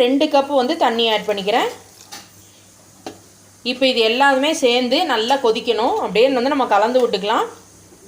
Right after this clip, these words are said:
இந்த ஸ்டேஜில் வந்து உங்களுக்கு உப்பு வந்து தேவைப்பட்டா நீங்க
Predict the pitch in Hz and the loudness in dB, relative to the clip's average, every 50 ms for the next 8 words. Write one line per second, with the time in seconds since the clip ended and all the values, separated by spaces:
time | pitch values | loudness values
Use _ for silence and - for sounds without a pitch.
0 | - - - - - - - - - - - - - 240 254 269 277 311 311 311 | -20 -20 -20 -20 -20 -20 -20 -20 -20 -20 -20 -12 -6 -2 0 2 2 2 2 2
1 | - 285 277 285 277 311 302 294 262 247 240 262 339 330 302 277 262 - 254 269 | 2 2 2 2 2 2 2 2 2 2 2 0 0 2 2 2 2 2 0 -2
2 | 269 269 - 359 339 302 277 262 311 311 294 269 262 269 262 254 254 240 262 294 | -2 -2 -2 0 2 2 2 2 2 2 4 4 4 4 4 2 0 0 0 0
3 | 311 302 269 247 | 0 0 0 0